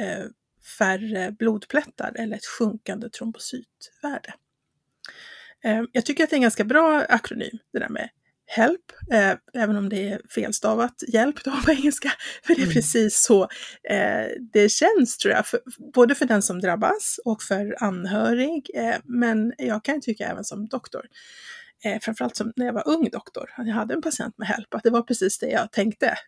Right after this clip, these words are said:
Speaker 1: eh, hjälp, eh, man vill snabbt ha dit, eh,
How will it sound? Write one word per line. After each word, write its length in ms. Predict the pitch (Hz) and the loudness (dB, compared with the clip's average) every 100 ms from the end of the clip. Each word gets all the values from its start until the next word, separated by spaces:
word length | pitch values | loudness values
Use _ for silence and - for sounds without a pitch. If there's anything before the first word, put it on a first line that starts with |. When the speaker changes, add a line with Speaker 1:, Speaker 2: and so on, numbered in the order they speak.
| 349 | -6
Speaker 1:
eh, 200 | 233 202 - | -4 -4 -2
hjälp, 360 | 226 202 381 - - _ _ _ | 0 2 2 0 -14 _ _ _
eh, 180 | 247 233 | -8 -6
man 300 | 226 240 233 | -2 2 2
vill 180 | 226 214 | 2 -2
snabbt 440 | - 220 202 - | -4 -4 -6 -10
ha 160 | 220 208 | -6 -4
dit, 400 | 202 214 - - | -2 -4 -8 -18
eh, 260 | - - 220 | -14 -14 -14